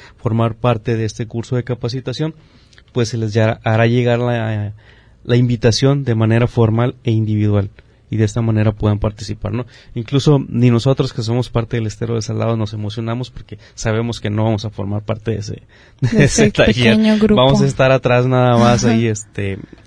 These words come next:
Speaker 1: eh, ¿cómo se dice?
Speaker 2: Apoyando.
Speaker 1: Atrás del escenario,
Speaker 2: Sí.
Speaker 1: haciendo todo lo demás, pero, pues, bueno, eso nos sirve porque al final de cuentas también aprendemos mucho de estas personas que vienen.
Speaker 2: Sí, así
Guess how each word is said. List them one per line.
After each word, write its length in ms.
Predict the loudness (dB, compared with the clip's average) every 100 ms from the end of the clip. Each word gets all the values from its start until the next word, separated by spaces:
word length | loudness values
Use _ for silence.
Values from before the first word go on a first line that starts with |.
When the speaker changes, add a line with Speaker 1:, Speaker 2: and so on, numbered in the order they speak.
| -14
Speaker 1:
eh, 300 | -10 -8 -8
¿cómo 80 | -10
se 80 | -12
dice? 80 | -4
Speaker 2:
Apoyando. 600 | 0 2 4 4 4 2
Speaker 1:
Atrás 240 | 2 2
del 140 | 2 0
escenario, 520 | 0 0 0 0 -4 -10 -20 -12
Speaker 2:
Sí. 60 | -6
Speaker 1:
haciendo 380 | -4 -4 -6
todo 200 | -2 0
lo 120 | 2 2
demás, 360 | 4 2 0
pero, 360 | -2 -2 -2 -8 -12
pues, 140 | -4
bueno, 240 | -4 -4 -8 -20 -20 -8
eso 220 | -4 -4
nos 140 | -4
sirve 240 | -6 -6 -6
porque 240 | -8 -10
al 60 | -8
final 240 | -8 -8
de 80 | -6
cuentas 320 | -8 -8 -6
también 240 | -6 -4 -4
aprendemos 540 | -4 -4 -2 -2 -2
mucho 340 | -2 -4 -8 -12 -20 -16 -8
de 60 |
estas 240 | -6 -6 -8
personas 420 | -8 -6 -8 -6
que 80 | -2
vienen. 320 | -2 -2 -10 -18 _ _ _ _ _
Speaker 2:
Sí, 280 | -18 -6 -4
así 240 | -4 -6